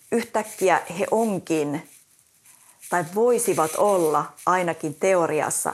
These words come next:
niin neuvottelun osapuolia sen suhteen, että mikä on oikein ja mikä on väärin. Ja se on se niin kuin muutos, jonka äärellä nyt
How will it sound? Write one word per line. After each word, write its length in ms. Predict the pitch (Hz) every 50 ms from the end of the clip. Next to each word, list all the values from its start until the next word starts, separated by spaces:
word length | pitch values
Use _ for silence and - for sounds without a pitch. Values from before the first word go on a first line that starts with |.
| - -
niin 160 | 165 165 175
neuvottelun 640 | 202 226 214 170 151 156 160 - - 147 160 151 -
osapuolia 800 | - 208 208 - 202 165 - - 160 151 - 127 143 143 135 160
sen 260 | - - 208 208 190
suhteen, 640 | - - 160 156 151 - - - 151 - 85 156 - - - - - - _ -
että 160 | 196 190 -
mikä 260 | 208 202 208 190 170
on 100 | 165 170
oikein 440 | 170 170 170 165 165 - 135 - -
ja 80 | - -
mikä 260 | - - - - -
on 140 | - - -
väärin. 400 | - - - - - - - - _ _ _ _ _ _ -
Ja 80 | 165 170
se 140 | - 190 185
on 140 | 185 180
se 140 | 175 185 165
niin 160 | 160 165 156
kuin 140 | - 170 165
muutos, 600 | 175 196 220 220 202 185 180 - 143 160 - -
jonka 260 | 156 160 156 - 143 -
äärellä 520 | - 202 202 190 180 165 160 156 156 151
nyt 180 | 147 143 135